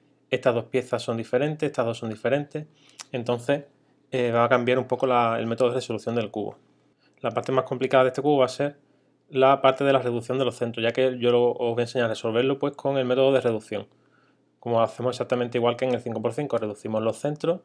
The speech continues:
después reducimos las aristas y después lo resolvemos, pues, como, como un tres por tres normal y corriente. Entonces, bueno,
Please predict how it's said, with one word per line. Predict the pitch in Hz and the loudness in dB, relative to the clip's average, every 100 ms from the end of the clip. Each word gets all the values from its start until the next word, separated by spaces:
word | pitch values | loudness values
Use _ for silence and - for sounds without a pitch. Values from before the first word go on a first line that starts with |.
| _ _ _ _ | _ _ _ _
después | - 113 113 | -12 -6 -4
reducimos | 117 110 - 117 110 | -2 -2 -4 -4 0
las | 110 | 0
aristas | 120 147 - 180 - _ _ _ | -2 -2 -2 -2 -4 _ _ _
y | 127 | -2
después | 120 117 | 0 0
lo | 113 | 0
resolvemos, | 117 123 120 131 | 0 2 4 4
pues, | 131 135 | 0 -4
como, | 135 120 113 107 - | -2 0 2 2 0
como | 113 | -6
un | 120 | -6
tres | 113 | -6
por | - 107 | -6 -6
tres | 110 123 | -4 -2
normal | 131 107 | -2 -2
y | 101 | -2
corriente. | 101 104 104 - _ _ _ _ _ _ _ _ _ _ _ - | -4 -8 -16 -20 _ _ _ _ _ _ _ _ _ _ _ -10
Entonces, | 127 120 117 | -8 -4 -2
bueno, | 104 101 | -2 -6